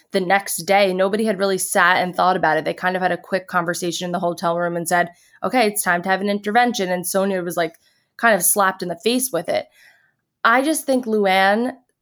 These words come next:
specifically, I don't know why, I think Ramona actually kind of took the backseat to this one and let Leah and, and just, <sighs> like,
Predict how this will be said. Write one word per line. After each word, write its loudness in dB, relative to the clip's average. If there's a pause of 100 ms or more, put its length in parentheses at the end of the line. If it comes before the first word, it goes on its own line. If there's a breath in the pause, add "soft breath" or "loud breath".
(140)
specifically, -2
I 0
don't 0
know 2
why, 4
I 2
think -4
Ramona 2
actually 0
kind -2
of -6 (340)
took -8
the -2
backseat -2
to -6
this -2
one 4
and 0
let 2
Leah 2
and, -4 (220)
and -2 (800 soft breath)
just, -4 (380 loud breath)
<sighs> -20
like, -4